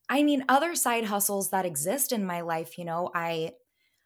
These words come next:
I hate cooking. I really just don't like it. So in order to hack my way into liking it, I created a website where I got to play around and be creative with formatting recipes, things like that. So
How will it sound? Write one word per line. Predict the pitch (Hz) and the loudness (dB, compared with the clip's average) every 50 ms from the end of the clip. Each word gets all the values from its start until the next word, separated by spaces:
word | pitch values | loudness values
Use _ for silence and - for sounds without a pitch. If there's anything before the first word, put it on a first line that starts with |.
| _ _ _ - | _ _ _ -4
I | - 180 | -2 -2
hate | 170 160 196 240 - - | -2 -2 -4 -4 -4 -4
cooking. | - 233 262 254 262 247 196 165 151 147 | -4 -4 -4 -2 -2 -2 -2 -2 -4 -4
I | - 175 | -4 -4
really | 175 170 180 180 185 190 190 | -2 -2 -2 0 0 -2 -2
just | 190 180 185 165 | -2 -6 -4 -2
don't | 185 175 180 - - | -2 -2 -2 -2 -2
like | 175 165 170 - 180 | -2 -2 -2 -2 -4
it. | 156 - - | -6 -4 -4
So | - - 175 170 165 165 160 - - _ _ | -4 -2 0 0 0 0 0 -4 -6 _ _
in | - 185 180 | -8 -6 -4
order | 175 175 175 175 | -4 -2 -2 -2
to | 185 170 | -4 -4
hack | 143 - 175 175 185 190 - - | -2 0 0 0 0 0 -4 -10
my | - 202 185 175 | -6 -4 -2 -2
way | 175 175 175 180 185 180 | 0 0 0 0 0 -2
into | 175 180 - - 165 | -4 -4 -6 -8 -4
liking | 170 170 165 165 - 180 185 | -4 -4 -4 -4 -6 -4 -2
it, | 196 196 190 | -2 -2 -2
I | 185 180 | -2 -4
created | - - 190 185 190 208 214 233 | -6 -6 -6 -4 -4 -4 -4 -4
a | 240 | -2
website | 226 233 247 240 220 - - 196 180 165 - | 0 0 0 0 0 -2 0 2 0 0 0
where | 165 170 170 | -2 -2 -2
I | 165 165 | -2 -2
got | 160 - 160 160 - | -2 -4 -4 -6 -6
to | 185 | -12
play | - - - 214 214 | -14 -8 -6 -4 -4
around | 214 208 202 214 226 220 208 196 185 170 | -2 -2 -2 0 0 2 2 0 0 -2
and | 175 175 160 | -4 -6 -8
be | 165 156 | -10 -12
creative | - - 185 180 180 180 175 185 180 175 165 165 | -10 -8 -4 -4 -2 -2 0 0 0 -2 -2 -2
with | 180 175 175 - - - _ _ _ _ _ _ _ _ _ | -4 -4 -4 -6 -14 -20 _ _ _ _ _ _ _ _ _
formatting | - - 202 208 214 220 214 202 190 180 180 180 175 170 | -10 -2 0 0 2 2 2 2 0 0 -2 -2 -2 -2
recipes, | 175 175 180 175 - 185 170 - - 160 151 147 143 135 139 143 - - - _ _ _ _ _ _ _ _ _ _ | 0 0 2 2 0 0 -2 -6 -6 -6 -6 -4 -4 -4 -2 -2 -4 -4 -6 _ _ _ _ _ _ _ _ _ _
things | 202 202 196 190 175 | -2 0 0 0 0
like | 185 175 170 165 - | -2 -2 -2 -2 0
that. | 156 143 143 - - | 0 0 0 0 0
So | - - 196 180 175 170 170 165 160 | 0 2 2 2 2 2 0 -2 -4